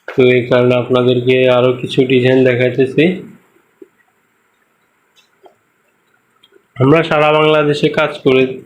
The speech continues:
থাকি, আর আপনারা যারা শুধু নিতে চান, আমরা দিতে পারবো, সমস্যা নাই। পাইকারি দিতে চাইলে পাইকারি নিতে পারবেন,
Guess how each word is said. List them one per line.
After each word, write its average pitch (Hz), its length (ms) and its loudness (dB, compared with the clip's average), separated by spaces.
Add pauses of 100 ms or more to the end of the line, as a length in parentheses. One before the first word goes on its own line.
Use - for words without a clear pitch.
(360)
থাকি, 135 500 0 (340)
আর 120 240 0
আপনারা 139 420 0
যারা 139 320 2
শুধু 139 280 0
নিতে 139 320 2
চান, 143 280 0
আমরা 123 540 2
দিতে 123 240 0
পারবো, 135 440 2
সমস্যা 131 360 0
নাই। 131 180 2 (100)
পাইকারি 131 520 0
দিতে 131 260 -2
চাইলে 135 300 0
পাইকারি 139 520 0
নিতে 147 300 0
পারবেন, 175 400 2